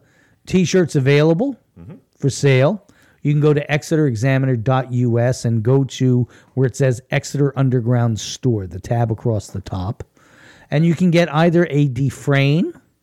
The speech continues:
Speaker 1: or a Four Gator One T-shirt.
Speaker 2: I'm preferable to the Four Gator One. Well,
Speaker 1: They're ve-, yes.
Speaker 2: It's elementary.
Speaker 1: Yes.
Speaker 2: <laughs> Literally.
Speaker 1: Yeah. And, and it,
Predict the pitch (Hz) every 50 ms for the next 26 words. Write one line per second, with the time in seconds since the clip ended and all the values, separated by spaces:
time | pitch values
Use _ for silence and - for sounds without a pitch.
0 | _ _ _ _ _ _ _ _ _ _ _ - 160 170 175 160 143 - - 160
1 | 160 160 156 143 147 151 151 143 156 151 139 139 139 139 156 156 123 - 185 208
2 | 220 - - - 98 90 76 - _ _ _ _ - - - 135 135 131 - -
3 | 76 73 - - - 65 58 - 71 71 - - - 67 62 - - _ - -
4 | 62 60 64 64 64 62 62 64 67 80 95 107 110 110 156 123 143 151 151 147
5 | 139 127 120 131 156 - - - 165 139 131 107 107 110 - - - - 143 143
6 | 139 127 123 120 120 117 - 131 156 202 - _ _ _ _ _ _ - _ _
7 | - 127 113 113 104 98 117 - - 240 - - 277 233 196 170 135 165 175 147
8 | 139 190 214 - - - - - - 113 117 120 117 113 117 120 - _ _ _
9 | _ _ - 151 151 156 151 - - 170 170 165 165 160 165 170 160